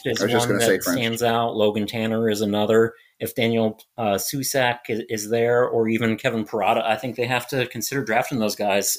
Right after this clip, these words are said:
Speaker 1: at sixteen in the first round if they're there, um, because they can catch,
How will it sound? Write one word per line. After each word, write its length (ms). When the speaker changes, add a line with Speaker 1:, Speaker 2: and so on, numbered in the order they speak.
Speaker 1:
at 140
sixteen 480
in 100
the 60
first 300
round 260
if 100
they're 180
there, 340
um, 360
because 300
they 140
can 320
catch, 500